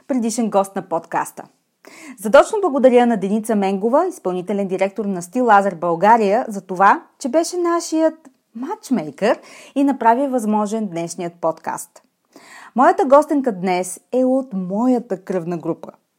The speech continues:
Не използва социални мрежи и телевизия и за това някакси съвсем естествено се срещнахме по онзи, как да кажа, онзи очарователен винтидж начин, <laughs> дълбоко вграден в човешкото ни Д Н К.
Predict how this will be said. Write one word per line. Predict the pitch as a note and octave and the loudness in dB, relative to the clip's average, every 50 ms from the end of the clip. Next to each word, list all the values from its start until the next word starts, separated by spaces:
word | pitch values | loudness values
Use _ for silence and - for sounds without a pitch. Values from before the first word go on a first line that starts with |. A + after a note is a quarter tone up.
| _ - | _ -4
Не | G3 G3+ | -2 -2
използва | G3 F#3 - - F3+ F3+ F3+ A3+ A#3+ | -2 -2 -2 -2 -2 -2 -2 -2 -6
социални | - C#4+ C4 C#4 C#4 C4 B3+ B3+ B3+ B3+ | -8 -8 -6 -2 0 0 2 2 2 0
мрежи | B3+ B3 B3 A#3+ A#3+ A#3 B3+ | 0 2 0 0 0 0 -2
и | B3 A#3+ | -4 -2
телевизия | - C4 B3 B3+ A#3 C4 C4 A#3+ B3 C#4 C#4+ D4 - _ - F#4 G4 | -2 -2 -2 0 0 0 -2 0 0 -2 -2 -4 -6 _ -8 -6 -4
и | E4+ | -2
за | D#4+ D#4 | -2 -4
това | D#4 D4+ C#4 B3 C4 C4+ D4 C#4+ - _ _ - | -2 -2 0 2 2 2 0 -2 -8 _ _ -12
някакси | D#3+ D#3+ D#3 - F3+ F3 - - D#4 F4 F4+ - - - - - | -12 -10 -10 -10 -10 -10 -4 -2 -2 -2 -2 -4 -12 -20 -20 -12
съвсем | - C#4 C4 - F4 F#4 F#4 | -10 -8 -2 0 2 2 2
естествено | F#4+ F#4+ - D#4 D4+ D4+ D4+ - - D4 D4+ | 2 2 4 6 4 4 4 -2 -2 -2 -2
се | C#4+ - A3 | -2 -4 -6
срещнахме | - G3 G#3 G#3 G#3 - B3+ - C4 C4 C4 - | -2 -2 -2 -2 -2 -4 -4 -2 -2 -2 -2 -4
по | C#4 - - | -6 -2 0
онзи, | C4+ C#4 D4 D4+ C4+ A#3+ B3+ C4 B3+ B3 A#3+ - _ _ _ _ _ _ _ _ _ | 0 0 2 0 -2 -2 0 0 0 0 -2 -6 _ _ _ _ _ _ _ _ _
как | - B3+ A3+ A3 | -12 -10 -8 -6
да | G3+ | -4
кажа, | - F#3+ F3 F3 D#3+ E3+ E3 D#3+ E3 E3 - _ _ _ _ _ D4+ | 0 2 0 2 0 0 -4 -4 -4 -8 -12 _ _ _ _ _ 2
онзи | E4+ F#4 D#4 D4 D4 - | 2 4 2 0 -2 -2
очарователен | - C4 - - B3 B3 A#3+ A#3 G3 A3 C4 D4 C#4 C#4 E4 D4 D4 C#4+ C4 G#3+ G3+ F#3 | -2 -2 -2 0 0 0 0 2 4 6 6 6 4 2 0 0 2 2 2 0 2 4
винтидж | B3 C4+ C4 C4 B3+ C4 B3 A#3 A#3+ - - | 4 6 6 4 4 2 -2 -6 -6 -6 -4
начин, | A#3+ A3+ A3+ A3+ A3 A3 - - A3 G#3+ A3 A#3 A3+ A3+ A3 | 0 2 4 2 2 0 -2 -2 0 2 2 2 0 0 0
<laughs> | B3+ | 0
дълбоко | A3 F3+ A3+ A3 F#3+ E3 F#3 G3 G#3 G3+ - G#3+ | 2 2 2 2 2 4 4 4 4 2 0 -8
вграден | F3 E3+ E3 F3+ E3+ E3 F#3 F#3 E3 | -8 -8 -8 -4 -2 -2 -2 -2 -2
в | D#3+ D#3+ | -8 -12
човешкото | - - E3 D#3+ D#3+ D#3+ - _ - E3 | -12 -10 -8 -8 -8 -8 -10 _ -12 -10
ни | E3 D#3+ | -10 -10
Д | D3 D#3+ D#3 D3+ | -8 -8 -8 -10
Н | D3+ C#3 | -8 -8
К. | - D#3 D3+ | -6 -6 -6